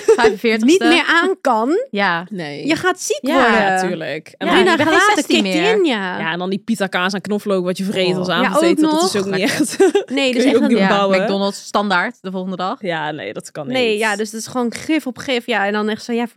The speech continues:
Speaker 2: ik sn-, ik weet het niet waarom ik nou de, drie dagen
Speaker 1: Zo gek!
Speaker 2: Denk ik,
Speaker 1: Zo gek!
Speaker 2: elke keer, dat was op een gegeven moment el-, een, echt een, een cyclus. En toen zei ik van, "Oké, nou, we gaan maar, zullen we kijken over drie dagen hoe jij je voelt?"
Speaker 3: Ja.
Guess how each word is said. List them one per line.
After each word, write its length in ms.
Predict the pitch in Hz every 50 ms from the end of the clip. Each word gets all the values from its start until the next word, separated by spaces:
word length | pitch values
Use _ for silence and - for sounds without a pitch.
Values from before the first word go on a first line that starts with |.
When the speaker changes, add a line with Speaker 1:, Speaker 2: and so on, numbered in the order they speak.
| 214
Speaker 2:
ik 120 | - - - -
sn-, 160 | - - 269
ik 140 | - 226 - -
weet 200 | - - 320 427
het 100 | 494 480 -
niet 180 | 226 202 180
waarom 240 | 185 202 202 202 214
ik 60 | 208
nou 220 | 196 214 220 226 202
de, 180 | 196 233 208
drie 160 | 190 214 247
dagen 300 | 214 240 233 - 220 214
Speaker 1:
Zo 180 | 190 - 220 466
gek! 640 | 554 605 - - 480 508 571 719 _ - - - _ _ _ _ _ _ _ _ _ _ _ _ _ _ _ _
Speaker 2:
Denk 160 | - 214 226 220
ik, 80 | 220
Speaker 1:
Zo 80 | 453 554 740
gek! 260 | 339 160 - - 415 -
Speaker 2:
elke 280 | 302 349 370 - 311
keer, 140 | - 294 277
dat 120 | 262 247 226
was 80 | 247
op 60 | 226 262
een 80 | 277
gegeven 220 | 262 254 220 - -
moment 260 | - 247 277 294 - -
el-, 80 | 254
een, 100 | 247 240 -
echt 220 | 233 262 - -
een, 220 | 262 240 214 -
een 140 | 214 214 208
cyclus. 440 | - - - 285 - - 220 208 - _ _ _ _ _ -
En 100 | 214 226
toen 100 | 254 233
zei 160 | - 240 247
ik 60 | 240
van, 200 | - 214 190 -
"Oké, 240 | 202 - - 170 170
nou, 160 | 165 156 165 _ _ _ _ _
we 80 | - 196
gaan 180 | - 269 277
maar, 100 | 269 277
zullen 200 | 269 - 330 320
we 60 | 330 330
kijken 280 | 349 339 349 339 320
over 120 | 320 320 247
drie 160 | 285 311 311
dagen 160 | 320 330 311
hoe 80 | - 330
jij 120 | 302 302
je 80 | 302 294
voelt?" 540 | - - 294 294 311 381 440 440 _ _ _
Speaker 3:
Ja. 320 | - 208 190 175 160 156